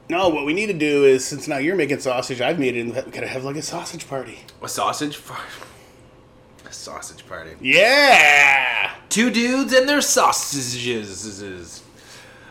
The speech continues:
Speaker 2: Um, rating this one, I'm going with
Speaker 1: I'm saying eight.
Speaker 2: I'm gonna say eight as well. Yeah,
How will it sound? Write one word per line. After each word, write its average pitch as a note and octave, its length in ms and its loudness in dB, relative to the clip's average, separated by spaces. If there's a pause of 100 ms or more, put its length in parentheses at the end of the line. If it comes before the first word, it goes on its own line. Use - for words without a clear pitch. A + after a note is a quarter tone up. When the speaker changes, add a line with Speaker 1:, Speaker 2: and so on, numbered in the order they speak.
Speaker 2:
Um, D3 840 2
rating D3+ 260 2
this D#3+ 160 -2
one, C#4+ 300 -4 (560)
I'm A3 140 -6
going C3 400 2
with B2+ 500 -2 (800)
Speaker 1:
I'm - 60 -12
saying A2+ 180 -2
eight. G#2+ 320 -6
Speaker 2:
I'm - 60 -18
gonna F3 200 -8
say G3 200 -2
eight G3+ 80 2
as G3 100 -2
well. C4 260 -8
Yeah, A#3+ 80 -10